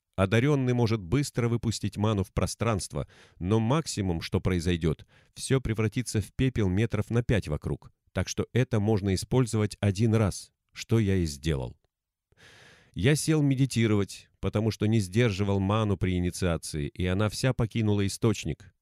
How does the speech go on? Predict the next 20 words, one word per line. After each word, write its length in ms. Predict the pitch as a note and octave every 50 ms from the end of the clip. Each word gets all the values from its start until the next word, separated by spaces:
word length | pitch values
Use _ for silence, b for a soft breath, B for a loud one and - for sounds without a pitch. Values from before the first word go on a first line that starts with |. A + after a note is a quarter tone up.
| _ -
Это 200 | A#2 A#2 - A#2+
гарантировало 680 | A2 A#2+ A#2 A#2+ G#2+ - B2+ A#2+ A#2 A2 A2 G#2+ G#2+ -
уничтожение 720 | - A2+ A2 G#2+ G2+ - - - G#2 G2 G#2+ G#2 G2 G2 F#2
всех 340 | - - - B2 B2 A#2 -
и 120 | - A#2+ G#2+
вся. 400 | - - - - B2+ A2+ F2+ D#2+ - _ _ _ _ _ _ _ _ _ _ -
Но 200 | F#2 F2+ F#2+ G2+
мне 280 | G#2+ A2 A2 B2 C#3 C#3
она 140 | C3+ C3 B2+
нужна 360 | B2+ B2 G2 G2 G#2+ A#2+ A#2
для 160 | G#2 G#2 A2
плетения 640 | - - F#2+ F2 - - G2 A2 A#2 A#2+ A#2+ A#2
малое 460 | G#2 F2+ F2+ F#2+ F#2+ F#2+ G2+ G#2+ G#2+ G#2
исцеление, 920 | - - B2 A#2 - - - - D3 C#3 C#3 C3+ G#2+ E2 D#2+ D2 C2 A#1+ -
чтобы 300 | - - - G2 F2+ F#2+
начать 340 | F#2+ F#2 - - F#2 E2 -
приводить 420 | - F2 E2+ F2+ E2+ F2 F2 -
себя 220 | - F#2 E2 F#2+
в 100 | F2 -
порядок, 500 | - B2+ B2 C3 B2+ F#2+ C#2+ C#2 - -